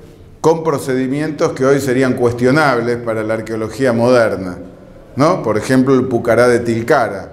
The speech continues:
en la provincia de Jujuy. Digamos que Pucará vendría a ser el equivalente en Europa del Acrópolis,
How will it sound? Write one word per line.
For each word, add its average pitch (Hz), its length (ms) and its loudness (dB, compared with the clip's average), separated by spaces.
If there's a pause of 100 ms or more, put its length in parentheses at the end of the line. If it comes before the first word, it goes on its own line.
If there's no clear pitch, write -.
(320)
en 110 120 -10
la 110 120 -4
provincia 117 480 -4
de 104 120 0
Jujuy. 92 500 -8 (580)
Digamos 120 300 2
que 120 120 -2
Pucará 123 460 2
vendría 127 340 2
a - 20 -2
ser 127 180 0
el 123 140 2
equivalente 123 680 2
en 120 100 2
Europa 135 480 4
del 113 240 0
Acrópolis, 117 880 -2